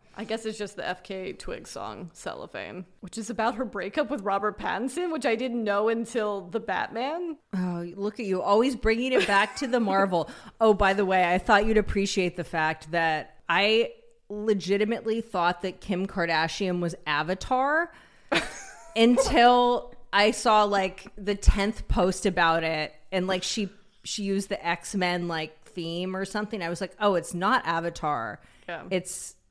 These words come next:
Speaker 2: X-Men?"
Speaker 1: X-Men. She's Mystique from X-Men. She used the Avengers theme, which, like, Mystique is not in the Avengers. Also, Batman is D C, not Marvel, but anyway.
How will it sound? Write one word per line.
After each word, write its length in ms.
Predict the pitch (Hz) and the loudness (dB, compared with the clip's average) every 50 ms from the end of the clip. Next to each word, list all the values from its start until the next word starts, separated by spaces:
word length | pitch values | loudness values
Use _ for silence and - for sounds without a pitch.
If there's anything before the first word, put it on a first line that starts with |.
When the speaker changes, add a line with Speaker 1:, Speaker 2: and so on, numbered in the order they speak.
| _ _ _ _ _ _ _ - | _ _ _ _ _ _ _ -2
Speaker 2:
X-Men?" 400 | 165 208 - - - 392 381 415 480 523 539 539 523 - | -2 -2 -2 -4 -6 -4 -2 0 0 -2 -2 -6 -6 -6
Speaker 1:
X-Men. 500 | 185 180 - - 180 165 139 101 104 175 | -6 -6 -6 -8 -8 -8 -8 -8 -10 -10
She's 200 | - 233 208 190 | -10 -10 -8 -6
Mystique 440 | 208 226 233 233 - 254 247 220 - | -4 -4 -4 -4 -6 -8 -8 -6 -6
from 160 | - 226 - | -6 -6 -4
X-Men. 520 | - 185 190 185 - - 180 175 175 160 - | -2 -4 -4 -4 -6 -6 -6 -6 -6 -6 -10
She 200 | - - 240 254 | -12 -10 -8 -6
used 220 | 277 302 294 285 | -6 -6 -8 -6
the 100 | 294 294 | -6 -4
Avengers 540 | 269 233 208 214 214 226 208 214 226 220 220 | -4 -2 0 0 0 2 0 -2 -2 -4 -4
theme, 420 | - 220 220 214 214 214 208 202 | -6 -6 -4 -4 -2 -4 -4 -6
which, 240 | 202 196 190 - - | -6 -8 -8 -8 -6
like, 320 | 202 196 190 190 - - 190 | -4 -4 -4 -6 -8 -14 -12
Mystique 420 | 208 196 - - - 220 220 226 | -12 -12 -12 -10 -8 -8 -6 -6
is 100 | 226 196 | -6 -6
not 220 | 196 190 190 - - | -6 -6 -8 -8 -10
in 180 | 190 190 196 | -10 -8 -6
the 100 | 196 208 | -4 -4
Avengers. 600 | 208 180 196 202 202 202 196 190 208 202 196 196 - - - - - - - | -4 -2 -2 -4 -4 -4 -2 -2 -2 -2 -2 -4 -8 -18 -20 -20 -18 -8 -4
Also, 300 | 202 220 220 247 240 214 | -4 -2 0 0 0 0
Batman 540 | 175 208 202 220 214 214 233 240 233 233 220 | 2 2 2 2 2 2 2 0 0 0 0
is 200 | 214 202 196 - | -2 -4 -6 -10
D 200 | - - 190 196 | -12 -12 -10 -10
C, 260 | - - 240 254 285 | -10 -8 -6 -6 -4
not 200 | 285 262 220 190 | -2 -2 -2 0
Marvel, 360 | 202 208 214 226 233 254 240 | 2 2 2 2 2 0 -2
but 220 | 233 208 185 - - 202 | -2 -2 -4 -6 -6 -8
anyway. 360 | 202 185 170 160 170 233 | -8 -8 -4 -2 0 0